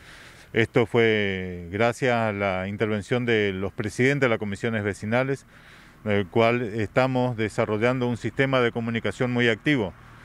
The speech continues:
Entonces, desde el, el primer, la primer chacra, que es la chacra cuatro, de donde inicia cerca del río el Paseo Vicario, fuimos contactando con los referentes y presidentes de las distintas chacras,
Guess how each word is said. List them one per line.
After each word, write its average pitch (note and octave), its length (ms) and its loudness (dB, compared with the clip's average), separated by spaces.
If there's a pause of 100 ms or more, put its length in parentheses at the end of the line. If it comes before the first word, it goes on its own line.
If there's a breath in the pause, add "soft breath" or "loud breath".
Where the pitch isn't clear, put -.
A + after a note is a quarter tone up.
(160 loud breath)
Entonces, A#2+ 640 0
desde C#3+ 380 2
el, A#2 380 -6 (100)
el G#2 440 -4
primer, C#3 560 0
la B2+ 160 2
primer C#3+ 380 -2
chacra, C3+ 520 2
que A#2 100 -8
es A2+ 40 -4
la A2+ 120 -2
chacra A#2+ 320 -2
cuatro, C3+ 500 0 (540 loud breath)
de G2+ 480 0
donde A#2 300 -4
inicia C3 500 -2
cerca A#2+ 340 0
del G#2 220 -2
río A#2 360 0 (840)
el A2 220 0
Paseo B2+ 340 2
Vicario, D3+ 440 2
fuimos C#3 320 -2
contactando C3+ 680 0
con A#2 180 -2
los A2+ 160 2
referentes C3 540 0
y - 20 -2
presidentes B2+ 500 -4
de B2+ 40 0
las A#2+ 80 2
distintas B2 400 -4
chacras, B2+ 340 0